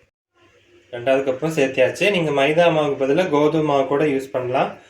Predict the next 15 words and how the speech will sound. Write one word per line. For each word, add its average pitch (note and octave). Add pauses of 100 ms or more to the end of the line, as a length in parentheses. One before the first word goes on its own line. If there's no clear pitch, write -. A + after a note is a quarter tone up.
(180)
ஆனா D3+
ஆக்சுவல் F#3
ரெசிபி D3+
வந்து C3+
இந்த D3+
மைதா C3
மாவுல C3+
தான் D#3
செய்வாங்க. B2 (1080)
கூடவே F3+
அரை D#3
கப் E3+
அளவுக்கு D3
ரவை C#3+
சேர்த்துக்கலாம். C#3+